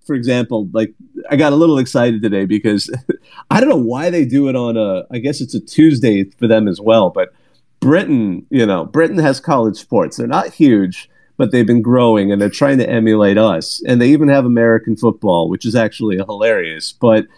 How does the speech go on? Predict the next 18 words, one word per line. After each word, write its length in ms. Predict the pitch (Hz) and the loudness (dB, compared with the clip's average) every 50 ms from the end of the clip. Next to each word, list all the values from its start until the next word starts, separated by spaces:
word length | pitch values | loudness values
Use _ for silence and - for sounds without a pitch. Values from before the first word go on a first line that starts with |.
| _ _ - | _ _ -2
their 100 | 156 147 | 0 0
teams 340 | 147 - 196 247 277 262 151 | 0 2 2 2 2 2 2
are 120 | 139 110 | 0 -2
great. 400 | - - 139 135 123 110 90 - | 0 0 2 2 2 0 -2 -2
Some 100 | - 214 | -2 0
of 60 | 254 | 0
their 80 | 277 - | 0 2
teams 260 | - 185 190 180 143 | 0 0 0 0 0
are 60 | 127 | -2
horrible 440 | 113 - - 123 131 147 151 147 135 | -2 0 2 2 2 2 0 0 0
names. 400 | 117 101 101 113 127 160 160 - | 0 2 2 2 0 0 -2 0
Like, 200 | 101 117 113 95 | 0 0 0 0
one 200 | - 123 127 139 | 0 0 0 0
team 240 | 135 - 139 135 135 | 0 -4 -6 -6 -6
is, 100 | 127 113 | -4 -4
like, 200 | 113 107 _ - | -4 -4 _ -8
the 100 | - 90 | -16 -14
Students, 680 | - - - - 120 113 110 143 170 170 - - _ | -14 -10 -4 0 2 2 2 2 0 -2 -4 -12 _